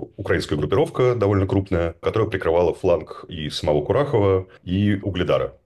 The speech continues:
Несколько месяцев назад не удалось этой группировке удержать ряд важных сел, которые все находятся в долине реки Сухие Ялы. Это, собственно, послужило причиной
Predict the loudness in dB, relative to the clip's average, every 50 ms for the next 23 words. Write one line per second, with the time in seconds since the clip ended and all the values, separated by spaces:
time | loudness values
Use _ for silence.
0 | _ -2 -2 -2 0 -2 -2 -2 0 -2 -2 -4 -4 -2 0 0 2 0 0 -2
1 | -6 -16 -20 -14 _ -4 -2 0 2 2 2 2 2 0 0 -4 -6 -8 -10 -12
2 | -12 -10 -8 -8 -8 -6 -6 -4 -6 -6 -6 -6 -6 -4 -4 -2 -4 -4 -4 -8
3 | -10 -10 -8 -4 -2 -2 -2 -2 -6 -16 -20 -18 _ 0 0 0 0 0 -4 -2
4 | 0 2 2 2 2 -2 -4 -6 -6 -4 -4 -4 -4 -2 0 0 0 0 0 0
5 | 0 0 0 -2 -2 -2 -2 -2 -2 -2 -2 -2 -2 -4 -4 -4 -6 -8 -8 -8
6 | -10 -12 -12 -8 -6 -6 -4 -2 -2 -2 0 2 2 4 4 2 0 -2 -6 -14
7 | _ _ _ -4 -2 -2 -2 -4 -4 -4 -4 -4 -4 -4 -4 -2 0 2 2 4
8 | 4 2 0 -2 -4 -4 -2 -4 -4 -2 -4 -6 -6 -8